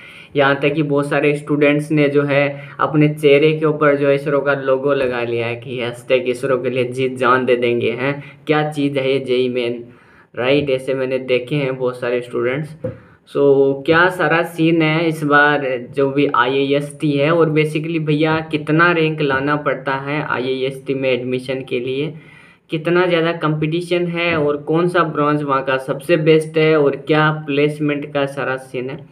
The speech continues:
Sir, generally जो क्या होता है, इतने साल जो था कि जो है आपको सेवेंटी फ़ाइव परसेंटाइल लानी पड़ती थी ट्वेल्थ class में, लेकिन पिछले दो साल से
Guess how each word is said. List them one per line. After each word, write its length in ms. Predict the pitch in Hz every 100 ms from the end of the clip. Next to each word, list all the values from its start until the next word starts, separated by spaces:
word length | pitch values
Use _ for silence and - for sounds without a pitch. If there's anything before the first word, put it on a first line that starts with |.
| _ - - - _ 208
Sir, 200 | 220 156
generally 460 | 175 180 190 208
जो 120 | 196 196
क्या 180 | 208
होता 320 | 185 151 156 147
है, 200 | 196 214
इतने 300 | 185 185 190
साल 400 | 190 165 170 180
जो 200 | 185 185 185
था 340 | 185 160 185 190 - -
कि 340 | 185 190 190
जो 160 | 175 175
है 120 | 180
आपको 520 | 175 160 165 175 175 - - - _
सेवेंटी 420 | 190 185 185 202
फ़ाइव 260 | 202 185 185
परसेंटाइल 560 | 180 175 180 175 170 165
लानी 240 | 160 165
पड़ती 340 | 160 151 156 160
थी 220 | 160 185 -
ट्वेल्थ 340 | 175 160 160 -
class 340 | 160 156 156
में, 200 | 165 202 226
लेकिन 320 | 190 190 185
पिछले 360 | 185 185 185
दो 280 | 180 156 165
साल 300 | 160 160 156
से 180 | 156 190